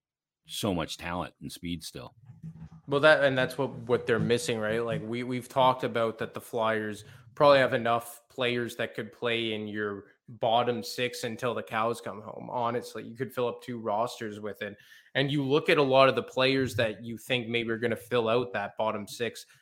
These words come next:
Speaker 2: next year. And you could even eliminate Tanner Laczynski and maybe even Wade Allison from that. But you look at maybe a guy like, uh, Elliot Desnoyers, maybe he's your four C to start next year. You look at, could Tyson Foerster lock down a job full time on that third line?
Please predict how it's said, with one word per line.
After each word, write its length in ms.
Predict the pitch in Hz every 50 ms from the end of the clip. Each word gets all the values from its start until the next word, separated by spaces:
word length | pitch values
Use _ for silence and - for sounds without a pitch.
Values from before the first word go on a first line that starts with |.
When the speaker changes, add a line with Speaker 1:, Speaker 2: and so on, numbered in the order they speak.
| _ -
Speaker 2:
next 380 | 113 117 127 143 - - - -
year. 200 | 113 104 104 104
And 120 | 104 107 - - - - - -
you 140 | - 160 170
could 160 | - 202 147
even 240 | 147 160 147 170 147
eliminate 640 | 139 123 120 131 135 139 147 135 131 127 120 120 - - - 131 117
Tanner 340 | - - 127 127 131 127 127
Laczynski 520 | 120 120 117 104 120 127 123 - - - 131
and 120 | 123 117
maybe 180 | 117 117 117 123
even 240 | 120 113 120 113
Wade 220 | 107 110 110 113 104
Allison 540 | 98 107 120 143 160 143 - - 117 110 98
from 180 | - 113 107
that. 180 | 104 107 104 107
But 160 | - 117 113
you 120 | 123 120 117
look 200 | 123 123 120 -
at 180 | 120 110 104 - - - - _ _ _ _ -
maybe 300 | 123 123 123 117 120 120
a 40 | 110
guy 300 | 117 123 113 117 117 113
like, 320 | 113 113 113 110 107 - -
uh, 140 | 117 110 107
Elliot 340 | 117 127 131 127 123 - -
Desnoyers, 540 | 127 117 123 123 117 113 113 110 107 104 101
maybe 220 | 110 117 120 120
he's 300 | 117 - 131 127 120 120
your 120 | 123 117
four 280 | 117 - - 123 117 117
C 240 | - - - 117 117
to 60 | 110
start 360 | - - - 120 117 117 107
next 340 | 117 110 110 - - - -
year. 320 | 135 135 135 127 117 104 - - - _ _ _
You 140 | - 127 123
look 220 | 120 127 120 - 127
at, 180 | 120 120 120 - - 127 120 -
could 200 | - 139 123 -
Tyson 380 | 131 127 127 127 - 131 117
Foerster 420 | - - 135 135 127 - - 135 127
lock 380 | 120 117 113 113 110 107 -
down 240 | - 120 120 120 117
a 60 | 113
job 340 | 107 - 123 117 110 107 -
full 180 | - 123 117 117 -
time 300 | - 120 117 120 120 120
on 120 | 117 113 110
that 280 | 107 104 104 - -
third 260 | 127 120 113 107 107
line? 400 | 110 113 123 131 127 113 107 107